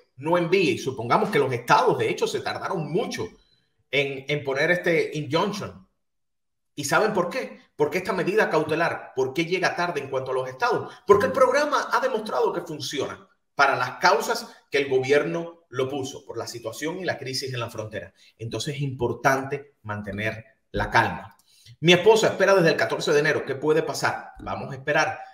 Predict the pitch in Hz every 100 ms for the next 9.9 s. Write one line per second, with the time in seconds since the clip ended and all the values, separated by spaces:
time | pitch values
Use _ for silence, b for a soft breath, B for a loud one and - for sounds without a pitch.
0 | B - 110 117 120 120 160 127 - -
1 | b b _ 131 139 135 135 131 - -
2 | _ _ _ _ _ _ - 170 147 120
3 | 127 147 135 127 131 143 131 120 120 120
4 | 120 120 123 117 156 160 143 139 127 127
5 | 143 123 113 113 120 107 95 95 107 135
6 | 120 - 117 123 - 110 104 98 95 95
7 | - - - - 117 - 113 104 131 113
8 | - 107 113 123 156 - - 139 113 -
9 | B B - - 147 127 151 135 104